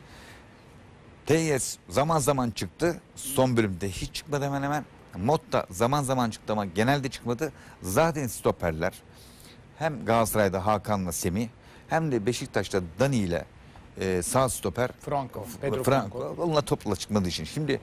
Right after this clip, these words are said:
Speaker 1: sayıyoruz isimleri. Öndeki oyuncular formsuz. Orta saha oyuncuları sadece oynatmamız üzerine oynuyor. Savunma hücuma çıkmıyor duran top dışında. Kalecilere iş düştü mü? Bir tane mutlak gol kurtardı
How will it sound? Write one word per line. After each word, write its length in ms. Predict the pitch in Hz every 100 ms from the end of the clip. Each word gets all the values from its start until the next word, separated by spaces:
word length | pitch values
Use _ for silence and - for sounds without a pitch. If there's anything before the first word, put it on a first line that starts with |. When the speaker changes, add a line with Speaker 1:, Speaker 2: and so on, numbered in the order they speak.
| - - -
Speaker 1:
sayıyoruz 460 | - 123 170 185
isimleri. 360 | 156 - 113 139
Öndeki 420 | 143 147 156 160
oyuncular 300 | 151 131 170
formsuz. 540 | 160 170 127 110 - - - - - - -
Orta 260 | 117 123 180
saha 200 | 165 151
oyuncuları 280 | 123 139
sadece 360 | 123 156 170 139
oynatmamız 440 | 131 120 117 104
üzerine 200 | 85 92
oynuyor. 320 | 90 87 131 151 - - - -
Savunma 420 | - - 147 180 180
hücuma 220 | 143 135
çıkmıyor 320 | - 104 92
duran 220 | 90 95
top 200 | 90 90
dışında. 420 | - - 85 107 139 - - - - -
Kalecilere 460 | - 170 175 147 165
iş 180 | 151 -
düştü 200 | 113 139
mü? 160 | 151 - - - -
Bir 60 | 139
tane 240 | 147 143
mutlak 400 | 147 143 143 139
gol 140 | 127 113
kurtardı 380 | - 98 92